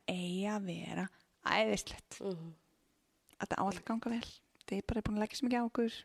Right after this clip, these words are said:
Speaker 2: Já.
Speaker 1: búin að bíða svo lengi og ég líka með svo gott skilið og þetta er bara munaðarlaust barn sem fær foreldra.
Speaker 2: Mhm.
Speaker 1: Bara, og aftur komum við að þau lifðu hamingjusöm til æviloka.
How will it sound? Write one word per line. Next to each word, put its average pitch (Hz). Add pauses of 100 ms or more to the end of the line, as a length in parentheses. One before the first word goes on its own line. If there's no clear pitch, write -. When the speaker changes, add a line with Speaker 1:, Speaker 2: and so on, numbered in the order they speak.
(120)
Speaker 2:
Já. 190 (220)
Speaker 1:
búin 226
að -
bíða 226
svo 240
lengi 220 (840)
og 196
ég 196
líka 233
með 240
svo -
gott 240
skilið 214 (120)
og -
þetta 202
er 226
bara 220
munaðarlaust 233
barn - (360)
sem 240
fær 240
foreldra. 302 (140)
Speaker 2:
Mhm. 202 (320)
Speaker 1:
Bara, 233 (1000)
og 202
aftur -
komum 254
við 233
að 190
þau 202
lifðu 208
hamingjusöm 226
til 226
æviloka. 233